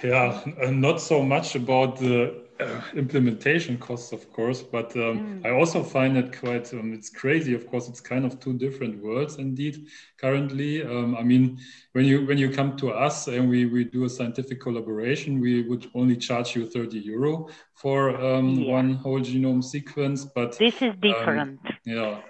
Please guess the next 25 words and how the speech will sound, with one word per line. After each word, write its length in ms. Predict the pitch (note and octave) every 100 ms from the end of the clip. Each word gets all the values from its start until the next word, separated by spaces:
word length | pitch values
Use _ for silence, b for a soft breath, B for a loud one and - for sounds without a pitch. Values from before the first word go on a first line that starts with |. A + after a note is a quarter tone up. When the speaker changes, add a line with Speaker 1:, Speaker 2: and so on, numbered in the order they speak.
| A2+
Speaker 1:
but 120 | A#2+
Florian, 600 | - C3+ D3+ D3+ C3+ C3+
I 80 | C3
mean, 180 | C3 C3
you, 320 | B2+ C#3 C3+ C3+
you 120 | B2+
were 300 | B2+ B2 A#2+
also 260 | C3+ -
once 340 | A#2 A#2 C3 B2+
a 40 |
bit, 240 | A2 B2+ - B B B B _
um, 580 | B2 B2 A#2+ A#2 A#2 A2 - _
figuring 540 | - C#3 D3 B2+ B2
out 340 | A#2 B2 C3+ C3+
with 180 | B2 B2+
our 380 | A#2 A#2+ A#2+
German 360 | A2+ A#2+ D3+ C3+
health 280 | A#2+ D3 C#3
insurances 800 | A2 - B2+ C3 B2 B2 A#2+ A2
what 180 | B2 B2+ C#3+
would 260 | B2+ C3+
be 160 | C3+ A#2+
actually 320 | C3 - A2+
needed 460 | G#2+ C3 C#3 A#2+ -
to, 360 | A#2 A2 A2